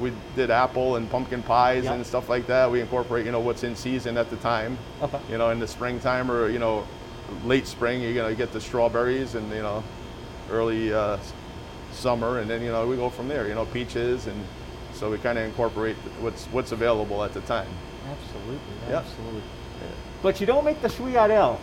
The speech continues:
Speaker 1: Uh, no, no, no, no. The sfruiadels, we
Speaker 2: Nope.
Speaker 1: leave that up to your dad to do.
Speaker 2: Exactly.
Speaker 1: <laughs> Yeah, yeah. Well, he,
Speaker 2: Or
Speaker 1: he
Speaker 2: somebody
Speaker 1: taught,
Speaker 2: else.
Speaker 1: he, he
Speaker 2: <laughs>
Speaker 1: t-, told me what, what's involved in the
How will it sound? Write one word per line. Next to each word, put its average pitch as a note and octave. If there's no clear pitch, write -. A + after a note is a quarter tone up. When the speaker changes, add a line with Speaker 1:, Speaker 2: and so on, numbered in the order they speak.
Speaker 1:
Uh, D3+
no, D#3
no, E3
no, E3
no. D3
The B2+
sfruiadels, D#3+
we D#3
Speaker 2:
Nope. C#3
Speaker 1:
leave D3+
that D3
up D3
to C#3
your C3
dad B2+
to G#2
do. G#3
Speaker 2:
Exactly. E3
Speaker 1:
<laughs> -
Yeah, F3
yeah. D#3
Well, D3
he, D#3+
Speaker 2:
Or A#3+
Speaker 1:
he F3
Speaker 2:
somebody G#3+
Speaker 1:
taught, -
Speaker 2:
else. D#3+
Speaker 1:
he, G3+
he F3
Speaker 2:
<laughs> -
Speaker 1:
t-, F#3+
told G#3+
me F3+
what, D#3+
what's D#3
involved C#3
in A#2
the A2